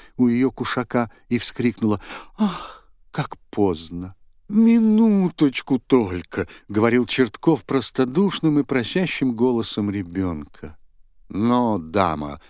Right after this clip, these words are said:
кажется, совсем не была расположена угождать на этот раз его художественным потребностям и обещала вместо того просидеть в другой раз — долее. «Это, однако ж, досадно», —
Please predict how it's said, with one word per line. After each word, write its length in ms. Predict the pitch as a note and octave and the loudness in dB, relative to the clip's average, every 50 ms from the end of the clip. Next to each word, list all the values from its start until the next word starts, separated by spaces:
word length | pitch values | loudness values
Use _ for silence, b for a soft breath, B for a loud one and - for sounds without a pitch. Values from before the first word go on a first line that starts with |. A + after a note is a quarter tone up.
| b b b - | b b b -10
кажется, 440 | - F#2+ F2+ E2 D#2+ - - F#2 | -6 -6 -6 -6 -6 -10 -10 -10
совсем 560 | - - F2+ D#2 - - - - F#3 G3+ F#3 E3 | -8 -6 -8 -6 -6 -6 0 2 2 2 4 2
не 80 | E3+ | 2
была 240 | D3+ D3 D3 D3 C#3 | 2 2 2 2 2
расположена 680 | C3 B2 - - - A2 A2 A#2+ A#2+ G#2+ A2 G#2+ G2+ b b b b b - | 0 -2 -4 -2 -2 0 2 2 2 2 0 0 -2 b b b b b -4
угождать 720 | - C#3+ B2 B2+ B2+ G#2+ F2+ F2 E2+ A2 G#2+ F2+ - - | -2 0 2 2 2 2 0 -2 0 0 0 0 0 -6
на 180 | F2+ F2 E2+ D#2+ | -6 -6 -6 -6
этот 240 | D#2 - E2 - - | -6 -10 -10 -6 -2
раз 340 | G#2 G#2+ G#2+ G2 - - _ _ _ _ _ - | 0 0 0 0 -2 -8 _ _ _ _ _ -2
его 280 | A2+ B2 A#2 A#2+ A2+ | 0 2 2 2 2
художественным 880 | G#2 - A#2 G#2+ F2+ A#2+ A2 F#2+ F2 F2 - - - F2 E2 E2+ E2 | 0 0 -4 0 2 2 2 2 0 -4 -8 -8 -8 -6 -6 -6 -6
потребностям 680 | - A#2+ B2 - G3 G#3+ F#3 F3 D#3+ - - D#3+ C#3+ b b b b b b b b - | -4 -4 0 2 2 2 2 0 -4 -2 0 0 -2 b b b b b b b b -4
и 60 | - | 0
обещала 440 | A2+ A2 B2 A#2 - - A#2+ A2 G#2+ | 0 2 2 0 2 2 2 2 2
вместо 380 | G2 F#2 G2+ G2+ - - - G2 | 0 0 0 -2 -2 -2 -6 -2
того 240 | - G#2+ A2 A#2+ | -2 2 2 0
просидеть 640 | A2 - G#2 G2 - - - F2+ D#2 G2+ A2 G#2 E2 | 0 0 -4 -4 -4 -4 -6 -6 0 0 0 0 0
в 80 | D#2 | -6
другой 440 | D2+ - E2+ F2 D#2 D#2+ F#2 F2 D#2+ | -8 -6 -6 -6 -4 -4 -6 -6 -4
раз — 440 | D#2 A2+ D#3 F#3 E3+ - - - _ _ _ _ _ _ _ _ _ | 0 0 0 0 0 -2 -8 -10 _ _ _ _ _ _ _ _ _
долее. 580 | _ - - - G#2+ F#2 D2 C2 B1 G#1+ - - - _ _ _ - _ _ _ _ _ _ _ - - _ _ _ _ _ _ - _ _ _ _ _ _ _ _ _ _ _ - | _ -10 0 0 0 0 0 -4 -10 -16 -18 -20 -20 _ _ _ -20 _ _ _ _ _ _ _ -20 -20 _ _ _ _ _ _ -20 _ _ _ _ _ _ _ _ _ _ _ -14
«Это, 340 | A2+ G#2+ - - G#2+ G2 - _ - _ _ _ _ _ _ | -14 -12 -8 -8 -8 -8 -8 _ -20 _ _ _ _ _ _
однако 460 | - A2 - D#2 - - F2+ - - | -8 -8 -4 -2 -4 -4 -4 -4 -8
ж, 120 | D2+ D2 D2 | -8 -8 -10
досадно», — 1000 | - - - - - - - - - G2 F2 E2+ - - - C#2+ - - - - | -8 -8 -6 -6 -6 -6 -6 -6 -4 -4 -4 -4 -6 -12 -16 -10 -8 -8 -8 -10